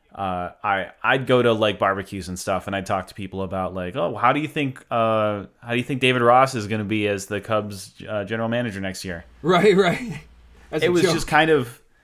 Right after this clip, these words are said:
Speaker 1: it's just kind of one of those things that was, you know, preordained. Just,
Speaker 2: It,
Speaker 1: you
Speaker 2: it,
Speaker 1: just knew.
Speaker 2: it did seem like a foregone conclusion.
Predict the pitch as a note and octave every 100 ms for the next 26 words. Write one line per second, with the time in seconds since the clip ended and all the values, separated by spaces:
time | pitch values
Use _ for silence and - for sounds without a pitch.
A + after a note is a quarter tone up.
0 | _ C#3 E3 - F#3 F#3+ B2+ B2+ B2+ B2+
1 | A2+ - A2 A#2 A2+ G#2+ F#2 G2 F2+ -
2 | - _ _ _ _ _ _ - A2+ G2
3 | F#2 - - B2+ A2+ G2 G2 F#2 E2+ E2
4 | _ _ - - - G#4 - A#2 C3 A2+
5 | G#2+ G2+ F2+ D#2+ E2+ - - - F3+ D#3
6 | E3+ A3 E3 - F#3+ F3 D#3+ D3+ D3+ D3
7 | C3+ B2+ A#2+ B2 A2+ A2 G2+ F#2